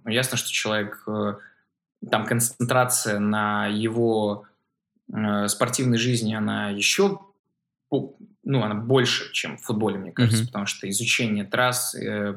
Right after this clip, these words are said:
Speaker 1: полная концентрация на скорости, а, постоянная подготовка себя ментальная и, э, во время соревнований, и вне его, да, изучения. Ну, ясно, что,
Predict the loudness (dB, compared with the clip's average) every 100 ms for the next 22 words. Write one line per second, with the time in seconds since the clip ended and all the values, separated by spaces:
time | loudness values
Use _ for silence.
0 | -2 0 0 -2 -4 -8 -4 -4 -2 -2
1 | -2 -2 -2 0 0 0 -2 -2 -4 -6
2 | -16 -18 -18 -12 -4 -2 0 0 -2 -2
3 | -2 0 0 -4 -4 -2 -2 -2 -2 0
4 | 2 2 0 0 2 2 2 -2 -2 -4
5 | -6 -6 -4 -2 -2 -4 -8 -20 -20 -20
6 | _ -4 0 0 0 0 -2 -4 -6 -6
7 | -8 -10 -16 _ _ _ _ _ -10 -4
8 | 0 2 2 2 2 2 0 -2 0 0
9 | 2 2 0 0 -2 -4 0 2 2 0
10 | -2 -4 0 0 0 -4 -2 -2 -2 -2
11 | -2 0 -2 -4 -6 -4 -6